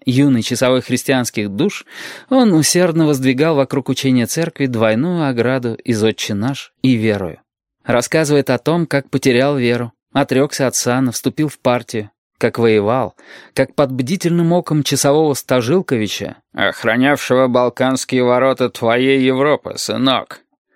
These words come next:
Там, внизу в долинах, дефилировали немцы, а затем власовцы. Миллион солдат,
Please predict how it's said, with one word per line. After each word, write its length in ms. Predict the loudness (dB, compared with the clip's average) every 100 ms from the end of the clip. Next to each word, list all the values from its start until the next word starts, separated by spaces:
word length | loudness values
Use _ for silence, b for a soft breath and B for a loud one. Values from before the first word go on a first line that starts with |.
| _ _ -2
Там, 360 | -2 -2 -6 -12 -10
внизу 440 | 2 2 4 0
в 80 | 0
долинах, 480 | 0 2 0 -2 -4
дефилировали 600 | -6 -2 0 2 2 2
немцы, 540 | 2 2 2 -2 -6 -8 B B B
а 140 | -2 0
затем 480 | 0 0 -2 -2 -4
власовцы. 800 | -2 2 2 2 -4 -12 -12 -14 -20 _ _ 0
Миллион 420 | 2 4 2 0
солдат, 580 | 0 -2 0 -2 -2